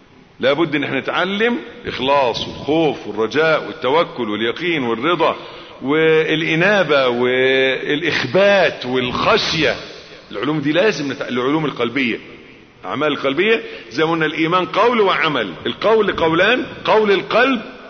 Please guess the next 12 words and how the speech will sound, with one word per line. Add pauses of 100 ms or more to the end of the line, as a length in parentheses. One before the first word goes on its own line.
(140)
وقول
اللسان، (160)
والعمل
عملان،
عمل
القلب (560)
وعمل
الجوارح. (400)
قول
قولان،
قول
اللسان